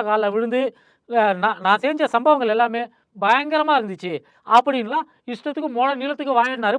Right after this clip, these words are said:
பழனிசாமி. பழனிசாமி சொன்னதை கேட்டுட்டு Google-னா என்னன்னே தெரியாத முன்னாள் அமைச்சரான ஆர் பி உதயகுமாரும் நானும் சுந்தர் பிச்சையும் ஒண்ணாம் கிளாஸ் வரைக்கும் மதுரையில ஒண்ணா தான் படிச்சோம். எடப்பாடியார் ஆணை இட்டு இருந்தாருன்னா சுந்தர் பிச்சை கிட்ட நானே பேசி பிச்சை வாங்கி கொடுத்துருப்பேன்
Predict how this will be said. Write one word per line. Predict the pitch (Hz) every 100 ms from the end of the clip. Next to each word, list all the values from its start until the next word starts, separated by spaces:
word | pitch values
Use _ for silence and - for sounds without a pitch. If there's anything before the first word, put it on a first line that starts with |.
| 254
பழனிசாமி. | 233 254 196 170 156 _ _ _
பழனிசாமி | 247 330 349 277 240
சொன்னதை | 220 226 220
கேட்டுட்டு | 175 185 170 170 170 _ _ 202
Google-னா | 269 311 269 220 190 185 _ - 190
என்னன்னே | 262 302 311 -
தெரியாத | 240 214 185 180 175 _ _ 220
முன்னாள் | 302 320 269
அமைச்சரான | 247 240 202 180 180 - _ -
ஆர் | 220 311
பி | 294
உதயகுமாரும் | 226 208 196 185 180 190 - _
நானும் | 226 330 294
சுந்தர் | 247 269
பிச்சையும் | 220 208 202
ஒண்ணாம் | 220 311 294
கிளாஸ் | 226 196
வரைக்கும் | 196 190 190 - 185
மதுரையில | 226 302 262 233
ஒண்ணா | 233 285 269
தான் | 247
படிச்சோம். | 196 175 175 139 _ _ -
எடப்பாடியார் | 220 320 311 269 226 208
ஆணை | 294 262
இட்டு | 254
இருந்தாருன்னா | 226 196 185 180 - _ _
சுந்தர் | 302 330 302
பிச்சை | 233 226
கிட்ட | 214 196 196 _ _
நானே | 233 294 320 294
பேசி | 247 202 220 190
பிச்சை | 254 320
வாங்கி | 311 247
கொடுத்துருப்பேன் | 196 185 175 185